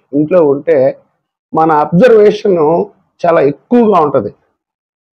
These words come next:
వాళ్ళు నిద్రలేసే సమయం కానించి నిద్రపోయేంత వరకు వాళ్ళ తిండి తిప్పలకు సంబంధించి,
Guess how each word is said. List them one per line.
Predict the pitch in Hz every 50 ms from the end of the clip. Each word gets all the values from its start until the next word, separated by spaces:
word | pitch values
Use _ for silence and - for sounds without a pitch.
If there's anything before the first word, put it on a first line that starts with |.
| _ _ _ _
వాళ్ళు | 135 143 147 151 151
నిద్రలేసే | 143 143 151 151 156 160 196 196 190 185 180 180 185 - 170 170 170
సమయం | - - 165 160 156 156 156 151 156 151
కానించి | 151 143 139 156 175 180 190 196 190 - - -
నిద్రపోయేంత | 147 143 143 147 156 160 156 139 151 151 143 143 139 131 131 131 - 120
వరకు | 123 131 131 151 151 - 156 139 127 131 151 - _ _ _ _ _ _ _ _ _ 147
వాళ్ళ | 151 156 156 160 156
తిండి | 135 - - - 170 185 185 196 196 202 202
తిప్పలకు | 190 190 190 170 - - 180 170 165 156
సంబంధించి, | - 170 147 147 151 156 151 147 135 131 127 123 - 123